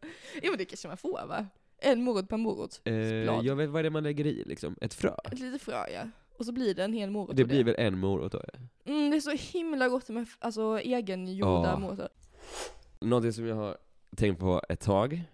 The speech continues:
Speaker 1: Mhm.
Speaker 2: och jag tänkte på nu också, jag tror det är kopplat till, vänta, vad var mitt, eh, nyårslöfte? <laughs> Mitt nya, okej, vänta. Mitt nyårslöfte är släppa kontroll.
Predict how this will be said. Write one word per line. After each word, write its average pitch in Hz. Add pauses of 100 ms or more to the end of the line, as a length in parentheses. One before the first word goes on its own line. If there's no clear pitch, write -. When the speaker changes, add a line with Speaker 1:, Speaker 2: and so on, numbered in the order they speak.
(140)
Speaker 1:
Mhm. 196
Speaker 2:
och 95
jag 90
tänkte 90
på 87
nu 95
också, 101
jag 92
tror 98
det 90
är 85
kopplat 85
till, 82 (280)
vänta, 107
vad 113
var 101
mitt, 87
eh, 85
nyårslöfte? 73 (240)
<laughs> 190
Mitt 151
nya, 160
okej, 117
vänta. 90 (480)
Mitt 139
nyårslöfte 92
är 80 (160)
släppa 92
kontroll. 85